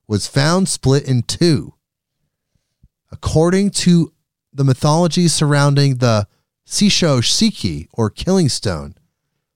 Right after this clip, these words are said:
the object contains the transformed corpse of Tamamo no Me,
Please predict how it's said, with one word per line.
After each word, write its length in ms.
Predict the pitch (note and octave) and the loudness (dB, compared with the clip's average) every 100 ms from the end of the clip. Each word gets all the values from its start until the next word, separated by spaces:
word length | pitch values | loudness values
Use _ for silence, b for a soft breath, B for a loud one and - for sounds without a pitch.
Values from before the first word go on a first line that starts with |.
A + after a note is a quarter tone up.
| _ | _
the 140 | - - | -12 -6
object 560 | D3 F#3 F3+ G3 F3+ - | -2 -2 0 -2 -2 -4
contains 720 | F3 D3+ - - D#3+ E3 D3+ | -2 -2 -2 -2 0 0 -2
the 100 | C3 | -6
transformed 1040 | A#2 - E3+ G3+ G3 - D#3 D3+ D3+ C#3 - | -6 -2 -2 -2 -4 -4 0 0 0 -4 -6
corpse 420 | D3+ E3+ E3+ - - | -4 -2 -4 -8 -6
of 320 | B2+ A#2+ - b b _ | -4 -4 -6 b b _
Tamamo 580 | A#2+ A#2+ D#3+ G#3 G#3+ G#3 | -2 0 0 2 2 2
no 220 | F#3+ G3 | 2 2
Me, 300 | E3+ G2+ | 0 0